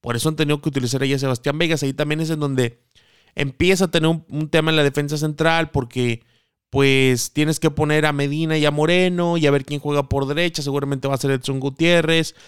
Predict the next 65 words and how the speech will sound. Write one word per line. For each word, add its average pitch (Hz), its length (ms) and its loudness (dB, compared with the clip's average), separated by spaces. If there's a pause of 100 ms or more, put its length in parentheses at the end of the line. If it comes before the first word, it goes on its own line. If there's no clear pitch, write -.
(220)
Vamos 170 280 2
a 156 40 4
ver 147 140 4
qué 143 100 -2
pasa 135 260 -2
con 139 160 -2
César 135 260 0
Montes, 170 460 0
si 139 80 -4
se 127 100 -2
va 135 120 -4
a 139 40 -4
Rusia, 175 300 -2
si 147 80 -2
no 139 100 0
se 135 140 -2
va 135 80 -2
a - 20 -4
Rusia, 170 280 -2
si 135 100 -6
pagan, 143 300 -4
si 135 100 -4
no 131 140 -4
pagan. 170 380 0 (340)
Tengo 160 200 0
entendido 160 340 0
que 170 80 0
hay 165 80 4
un 165 80 0
ultimátum 147 540 0
hasta 139 180 -4
el 131 80 -2
viernes, 151 260 2
entonces 147 480 -2 (420)
ese 180 220 0
es 156 60 -4
un 156 100 -4
tema 156 160 2
importante 143 480 -2
también, 143 320 0
la 147 80 4
lesión 143 280 0
de 147 80 2
Eric 147 160 2
Aguirre 147 380 -2
y 147 180 -8
quién 143 180 -4
tiene 147 260 -4
que 143 260 -2 (300)
tomar 147 280 0
su 151 120 -2
lugar 135 260 0
por 135 120 0
la 127 80 4
banda 131 240 2
de 135 80 2
la 131 60 0
izquierda. 117 540 -4
Ahora, 147 420 2 (1200)
pasando 151 520 0
al 175 80 0
tema 160 200 0
de 175 60 4
los 165 160 0
Tigres, 170 440 -2